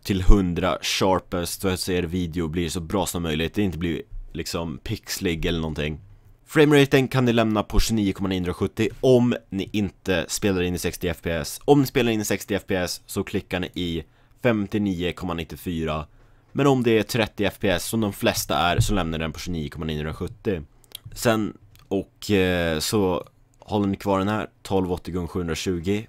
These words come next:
Pixel aspect ratio ska vara på ett komma noll noll noll, inte ett komma trehundratrettiotre. Den ska vara på ett komma noll noll noll.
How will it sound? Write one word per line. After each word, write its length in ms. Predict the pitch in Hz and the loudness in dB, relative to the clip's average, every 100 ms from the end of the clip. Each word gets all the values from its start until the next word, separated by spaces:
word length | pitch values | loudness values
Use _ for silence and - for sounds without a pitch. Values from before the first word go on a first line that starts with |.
| - | -6
Pixel 280 | 117 - 110 | -6 -2 -2
aspect 360 | - 104 - | -2 -4 0
ratio 420 | 101 98 - 98 - | 0 0 0 0 0
ska 240 | - - | 0 2
vara 120 | 92 | 2
på 160 | - - | 4 2
ett 200 | 92 - | 2 -2
komma 220 | - 95 | -4 -2
noll 280 | 95 90 87 | 0 -2 -2
noll 280 | 87 87 87 | -2 -2 -2
noll, 280 | 90 107 113 - | -2 -4 -6 -8
inte 560 | - 117 92 - 104 92 - | 0 0 0 -2 -2 -2 -4
ett 180 | - 92 | -6 -4
komma 140 | - 90 | -4 -4
trehundratrettiotre. 840 | 95 90 82 80 78 - 85 82 - - | -2 -2 -4 -8 -12 -10 -6 -6 -10 -6
Den 120 | 123 | -2
ska 120 | 120 | 2
vara 100 | 110 | 2
på 100 | 95 - | 2 -2
ett 160 | 90 | -6
komma 160 | - 85 | -6 -8
noll 200 | 82 76 | -6 -4
noll 160 | 76 85 | -4 -4
noll. 300 | 82 67 | -4 -6